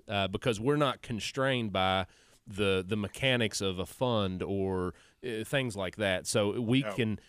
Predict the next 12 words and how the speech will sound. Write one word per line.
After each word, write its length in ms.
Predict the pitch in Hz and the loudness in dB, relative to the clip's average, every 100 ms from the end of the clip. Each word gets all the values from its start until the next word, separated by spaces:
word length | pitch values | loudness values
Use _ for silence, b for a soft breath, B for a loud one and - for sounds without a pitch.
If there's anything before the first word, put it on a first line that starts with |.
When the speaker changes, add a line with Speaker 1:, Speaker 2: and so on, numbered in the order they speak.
| b b _ | b b _
Speaker 1:
we 180 | 156 151 | 2 2
can 320 | 147 135 110 - _ _ _ | 4 0 -2 -8 _ _ _
act 380 | 139 139 - - | 4 4 2 0
in 220 | 139 120 | 2 2
their 160 | 117 110 | 2 2
best 360 | 95 117 104 127 | 4 2 2 2
interest 600 | 156 - 107 98 - - | 2 2 -2 -2 -4 -4
and 200 | 110 98 | -4 0
try 180 | 120 113 | 2 2
to 60 | |
be 120 | 101 | 2
opportunistic. 880 | 98 98 101 - 90 101 - - - | 2 2 0 -6 -2 -2 -2 -8 -14